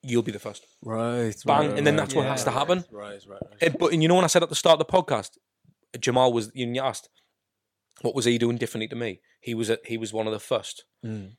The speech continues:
Speaker 1: It's the same as this. If you get the guest first, they end, then it, they, so let's say you get a, um,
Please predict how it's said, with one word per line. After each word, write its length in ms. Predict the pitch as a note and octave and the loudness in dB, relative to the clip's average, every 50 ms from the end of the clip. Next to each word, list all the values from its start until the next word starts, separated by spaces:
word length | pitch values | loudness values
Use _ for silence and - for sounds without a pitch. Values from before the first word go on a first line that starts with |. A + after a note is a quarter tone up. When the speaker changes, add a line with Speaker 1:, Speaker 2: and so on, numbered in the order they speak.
| _ _ - | _ _ -10
Speaker 1:
It's 140 | B2+ - - | -8 -6 -4
the 60 | B2 | -4
same 240 | - - C#3 B2+ A2+ | 0 0 0 0 0
as 80 | A2 | -4
this. 120 | C#3+ D#3 D3+ | -6 -6 -8
If 100 | - C#3+ | -6 -6
you 100 | E3 F3 | -6 -4
get 140 | E3+ E3+ - | -4 -4 -4
the 60 | D3+ | -6
guest 380 | B2 - D3+ D3+ - - - - | -2 0 0 0 0 -2 -8 -10
first, 540 | - - - D#3+ C3+ - - - - - - _ _ _ _ _ _ _ _ _ | -8 0 0 0 0 0 -4 -10 -14 -14 -20 _ _ _ _ _ _ _ _ _
they 200 | B2+ C3+ C#3+ D3+ | 0 2 4 6
end, 240 | D#3+ D#3+ D#3 C#3+ C#3+ | 6 6 4 2 2
then 200 | C3+ C#3+ D#3 D#3+ | 4 6 6 6
it, 160 | D#3 - C3 | 4 0 2
they, 160 | B2 C#3 C#3 - | 2 2 2 2
so 180 | - - C#3+ C#3+ | 0 2 2 4
let's 240 | D3 D#3+ D#3 - | 4 4 2 2
say 100 | - E3 | 2 0
you 240 | D3+ C#3+ C#3+ C#3+ C#3+ | 0 2 2 0 2
get 280 | C3 D3 C3+ A2+ - - - | 4 2 2 2 0 -4 -4
a, 260 | C3+ B2 A#2 A2+ G#2+ - _ _ _ _ _ _ _ _ _ - | -2 0 2 0 0 -2 _ _ _ _ _ _ _ _ _ -2
um, 440 | B2+ A#2+ A#2 A2 A2 G#2+ G2 F#2+ | 0 0 0 0 -2 -6 -8 -12